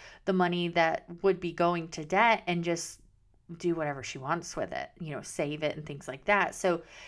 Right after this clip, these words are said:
it doesn't need to be one extreme or the other. The more you can build those habits and routines and that realistic plan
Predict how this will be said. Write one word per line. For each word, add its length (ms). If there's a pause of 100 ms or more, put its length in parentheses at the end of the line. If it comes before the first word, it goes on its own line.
(120)
it 260
doesn't 320
need 180
to 80
be 140
one 300
extreme 580
or 80
the 260
other. 440
The 100
more 340
you 280
can 520
build 300
those 240
habits 380
and 120
routines 840 (100)
and 300
that 200
realistic 720 (140)
plan 380